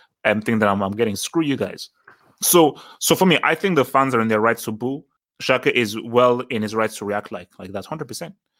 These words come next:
Now, you will not have to face the consequences for that, and so forth, and accept those consequences. But yeah, he's perfectly within his rights. So,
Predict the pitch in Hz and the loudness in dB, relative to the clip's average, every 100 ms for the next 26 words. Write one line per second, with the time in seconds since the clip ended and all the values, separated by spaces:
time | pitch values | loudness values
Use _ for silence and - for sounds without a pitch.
0 | - 127 120 135 - 120 131 127 123 135 | -4 2 4 2 -2 -4 -2 0 0 2
1 | 143 - 120 - 135 - - 175 180 - | 0 -4 -10 -6 -6 -6 -4 -2 -2 -2
2 | 139 - 139 - - 143 160 113 147 - | -2 -4 -8 -8 0 4 4 2 -4 -6
3 | - - _ _ - 110 - 147 147 120 | -10 -14 _ _ -4 -2 2 0 0 -2
4 | 113 - 147 135 - 185 170 165 151 127 | -2 -2 -4 -4 -6 -8 -8 -8 -10 -8
5 | 180 240 147 - - - 226 233 196 143 | -6 -6 -8 -10 -8 -8 -6 -4 -2 0
6 | 135 113 104 - 160 | 0 2 2 4 4